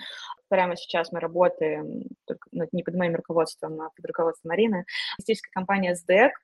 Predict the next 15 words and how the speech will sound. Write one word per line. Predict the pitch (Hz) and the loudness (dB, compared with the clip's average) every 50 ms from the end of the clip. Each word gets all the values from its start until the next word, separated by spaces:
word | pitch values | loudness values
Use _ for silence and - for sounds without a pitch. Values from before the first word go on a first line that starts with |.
| _ _ _ | _ _ _
В | |
принципе, | - - 285 277 - 294 | 0 2 2 4 2 2
к | 277 - | 4 4
нам | 262 247 247 | 6 6 8
много | 254 254 214 202 | 8 8 10 8
обращалось | 180 180 - - - 190 180 180 - | 6 6 4 4 6 6 6 6 2
именно | 185 175 170 165 | -2 -4 -2 -2
логистических | 170 170 180 - - 254 - - - 214 | -2 -2 -2 0 -2 0 0 0 -2 0
компаний, | - - 190 180 - 180 175 170 170 165 | 0 0 2 6 8 8 8 8 6 2
но, | 170 180 185 180 180 170 165 147 - _ _ _ _ _ - | 4 6 6 6 6 4 2 -2 -6 _ _ _ _ _ 2
да, | 180 165 165 | 2 2 2
с | - 170 | 2 0
сдэком | 165 190 190 - 170 170 | 2 2 0 0 -2 -4
уже | 160 160 | -2 -2
более | 160 165 170 165 156 | -2 -2 -2 -2 -4